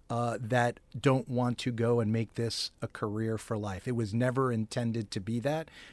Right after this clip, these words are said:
That's not the principles on which our country was founded, and yet that has become the way for a lot of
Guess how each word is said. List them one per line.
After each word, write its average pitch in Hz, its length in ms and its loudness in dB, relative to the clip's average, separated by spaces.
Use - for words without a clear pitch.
That's - 280 2
not 117 200 2
the 110 120 -2
principles 113 600 2
on 107 140 2
which 107 220 0
our 95 100 -2
country 113 360 0
was 98 180 -2
founded, 123 500 2
and 123 120 4
yet 123 280 6
that 113 160 4
has 113 180 4
become 117 400 2
the 110 80 4
way 107 400 0
for 104 280 -2
a 110 100 -6
lot 107 320 0
of 104 300 -2